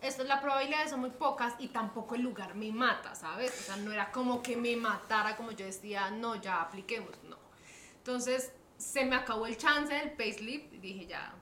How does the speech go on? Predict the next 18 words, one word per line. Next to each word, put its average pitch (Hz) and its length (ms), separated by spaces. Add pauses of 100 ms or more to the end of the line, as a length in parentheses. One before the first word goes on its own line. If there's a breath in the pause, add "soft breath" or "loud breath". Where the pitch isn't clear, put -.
(120)
me 208 100
resigné, 214 880
fue 220 120
lo 214 100
de 214 60
la 214 100
habitación, 214 680
lo 226 60
que 226 80
ya 196 100
les 180 140
conté, 226 400
fuimos 202 240
a 214 60
la 214 80
habitación 214 460
y 226 80
demás. 226 420